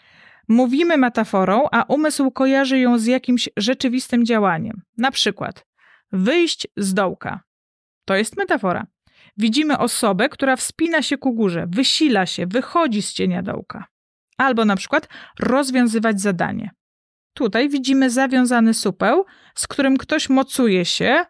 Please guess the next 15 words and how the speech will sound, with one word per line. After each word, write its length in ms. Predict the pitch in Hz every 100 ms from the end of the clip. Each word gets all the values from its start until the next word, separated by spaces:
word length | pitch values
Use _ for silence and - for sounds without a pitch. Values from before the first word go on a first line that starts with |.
| -
lub 280 | 220 196
nie, 320 | 185 170 208 - _ _ _
żeby 260 | 226 294 277
go 120 | 240
rozplątać 760 | 226 - - 185 180 302 370 320
i 40 |
stworzyć 520 | - - 294 285 - -
jedną 680 | 214 262 277 277 262 254 -
linę 680 | 202 220 269 247 247 247 247 214
bez 200 | 202 202
żadnych 520 | 208 220 202 208 -
przeszkód, 580 | - - 202 - - 175
bez 260 | 185 190
żadnych 360 | 190 202 196 190
supełków. 600 | - - 175 190 - -